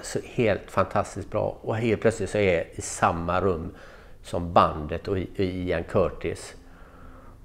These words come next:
Och, men jag, men jag börjar ju i alla fall liksom att prata med, med, med Ian. Och han säger,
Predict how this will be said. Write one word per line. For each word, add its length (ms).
Och, 160
men 140
jag, 120
men 100
jag 280
börjar 440
ju 80
i 40
alla 180
fall 220
liksom 380
att 100
prata 460
med, 340
med, 240
med 260
Ian. 520
Och 100
han 260
säger, 500